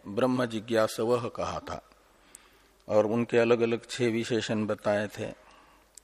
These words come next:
तो उन छह विशेषणों से युक्त जो आत्मतत्व जिज्ञासु हैं हम लोग,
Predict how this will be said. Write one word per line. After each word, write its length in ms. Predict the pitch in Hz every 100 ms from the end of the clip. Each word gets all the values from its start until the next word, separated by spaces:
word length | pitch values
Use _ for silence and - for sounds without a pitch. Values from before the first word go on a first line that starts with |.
| _ _ - - - - - -
तो 80 | -
उन 160 | 139 127 -
छह 520 | - 143 156 165 107
विशेषणों 840 | 127 - 143 139 - 123 123 127
से 280 | 120 - 101 95 131 180 - - - - _ _ _ -
युक्त 460 | 101 131 - - 123 90 107 180 - - - - - - - - _ -
जो 400 | 110 123 156 -
आत्मतत्व 1040 | 107 110 - 143 147 147 123 - - 147
जिज्ञासु 800 | 131 120 113 120 113 107 151 139 101
हैं 540 | 104 107 110 110 - - - _ _ -
हम 300 | - 110 113
लोग, 560 | 113 113 113 110 117